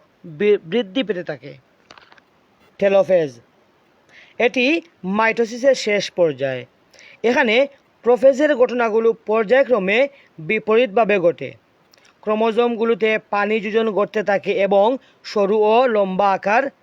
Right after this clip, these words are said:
ধারণ করে। অবশেষে এরা জড়িয়ে গিয়ে নিউক্লিয়ার রেটিকুলাম গঠন করে নিউক্লিওলাসের পুনরাবির্ভাব ঘটে। নিউক্লিয়ার রেটিকুলামকে ঘিরে পুনরায় নিউক্লিয়ার মেমব্রেন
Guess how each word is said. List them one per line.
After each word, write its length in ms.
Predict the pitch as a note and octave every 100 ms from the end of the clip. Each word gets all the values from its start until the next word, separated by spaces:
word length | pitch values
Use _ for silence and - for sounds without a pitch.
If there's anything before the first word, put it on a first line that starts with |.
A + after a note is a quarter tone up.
| _ E3+
ধারণ 260 | F#3 F3+ E3+
করে। 260 | D#3 C3 - _ _ _ F#3+
অবশেষে 360 | G3+ C4+ C4+ C4
এরা 120 | A#3+
জড়িয়ে 360 | G#3 G#3 A3 B3
গিয়ে 260 | G3 G3 G#3+ C4 - - F3+
নিউক্লিয়ার 600 | G3 A3 G#3+ A3 A3 A3
রেটিকুলাম 540 | F#3+ G3 G3 - G3+ G3+
গঠন 280 | F#3+ F#3+ G3 F#3
করে 280 | F#3 F#3 G#3+ C#4 _ _ -
নিউক্লিওলাসের 1040 | F3+ G#3+ A#3+ - B3+ B3+ G#3 G3+ G3 A3 C#4 _ _ _
পুনরাবির্ভাব 640 | B3 B3 B3+ A#3 A#3+ A3 F#3+
ঘটে। 280 | D#3 D3 C3+ A#2 _ _ _ _ _ - _ -
নিউক্লিয়ার 500 | F3+ A3+ - C4+ C#4
রেটিকুলামকে 640 | A3 A#3 G#3+ B3 B3+ B3+ C4
ঘিরে 300 | F#3+ F#3+ G3+ C4+ D4+ _ _ _ -
পুনরায় 460 | A3 A3 A3 A3 G#3+
নিউক্লিয়ার 540 | G3+ G#3+ G3 G#3 G#3 G3
মেমব্রেন 600 | F#3+ F#3+ F#3 F3 G#3